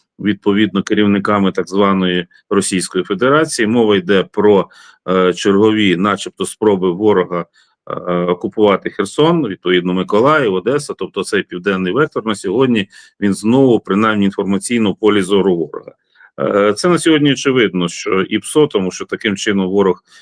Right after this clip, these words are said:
хоче, м, е, певним чином приховати свої невдачі, не дивлячись на просування на фронтах,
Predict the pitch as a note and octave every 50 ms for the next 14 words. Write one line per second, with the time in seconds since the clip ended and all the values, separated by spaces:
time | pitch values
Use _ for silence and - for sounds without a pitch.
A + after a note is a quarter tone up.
0 | _ _ - - G#2+ G2+ - - A2 G2+ F#2+ - _ _ _ _ _ _ - G2
1 | G2+ G2 G2 F#2+ F#2+ F#2 F#2+ F#2+ F#2+ F#2 F#2 F2+ F#2 F2 F2+ - A2+ G#2+ G#2+ A2
2 | G2+ - - A2+ G#2 G2 F#2 - A2 G#2+ G2+ - A2 A2 A2+ A#2 G#2+ G2+ - -
3 | - - G2 G2+ G#2 G#2 G2+ G2 G2+ A#2 A#2 A2 G#2+ A#2 G2+ F#2+ - - - G2+
4 | G2+ G#2 G2 A#2+ A#2+ A2+ G#2+ - - G2+ - - A#2+ A#2 F#2+ - G#2 G2 - -
5 | G#2 G#2 G#2 G2 F#2+ G2 G2 F#2+ - - G#2+ G#2+ G#2 - D#3 F3 F#3